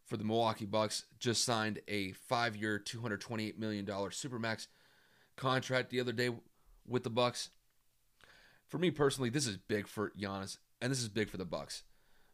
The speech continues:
because there have been some rumors flying around that Giannis could have left Milwaukee after this season. There were some rumors that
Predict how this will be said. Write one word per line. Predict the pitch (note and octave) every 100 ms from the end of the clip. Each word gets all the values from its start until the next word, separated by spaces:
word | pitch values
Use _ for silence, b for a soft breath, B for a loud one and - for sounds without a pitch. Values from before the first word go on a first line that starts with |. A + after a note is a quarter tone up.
| -
because | G#2 A2+ A2+ G#2 - - - - -
there | C#3
have | E3
been | D#3+ D#3
some | D#3 B2+
rumors | C#3 C#3+ C3
flying | C3 C3 C3
around | A#2 A#2 A#2 A#2 b b b _
that | A2 G2+
Giannis | A2+ B2 A#2+
could | - B2+
have | A2+ G2+
left | A2 G#2+
Milwaukee | A2 G#2+ G#2+ - G#2
after | G2+
this | F#2+ G#2
season. | - G#2+ G#2 G#2 G2 b b b b -
There | G#2+
were |
some | G#2 G#2
rumors | A2+ A2 A2 G2+
that | G#2 G2